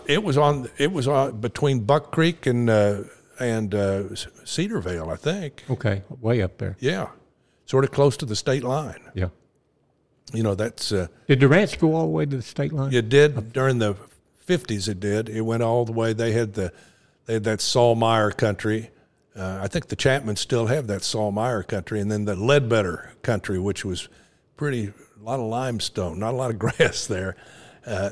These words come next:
Speaker 1: and they sold that, I think, in the late fifties, early sixties. But that went all the way up to the state line.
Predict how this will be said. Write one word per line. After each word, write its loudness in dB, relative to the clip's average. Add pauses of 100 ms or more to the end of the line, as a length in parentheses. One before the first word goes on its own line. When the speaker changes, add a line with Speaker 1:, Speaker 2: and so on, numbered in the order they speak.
Speaker 1:
and -4
they 2
sold 2
that, 4
I 2
think, -4
in -4
the -10 (480)
late -6
fifties, -6
early -4
sixties. -6
But -8
that 0
went 0
all 4
the 2
way 2
up -6
to -10
the -8
state -6
line. -6